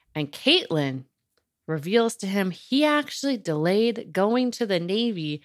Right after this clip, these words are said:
so he could be here for you. I don't know if we've ever seen a play like this. I wanted to call it a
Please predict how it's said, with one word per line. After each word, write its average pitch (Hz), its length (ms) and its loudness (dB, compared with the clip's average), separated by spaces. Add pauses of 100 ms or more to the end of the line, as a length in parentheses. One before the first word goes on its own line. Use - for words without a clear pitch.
(160)
so - 160 -8
he 226 220 -2
could 247 260 -2
be 208 240 0
here 202 260 -2
for 156 240 -4
you. 143 640 0 (1120)
I 254 640 4 (640)
don't 185 320 0
know 302 220 2
if 330 100 -4
we've 330 220 0
ever 262 260 4
seen 262 240 -4
a 208 60 0
play - 380 0
like 233 260 2
this. 285 360 0
I 175 140 4
wanted 196 420 0
to 240 80 -6
call 220 360 -2
it 220 200 -4
a 156 340 -4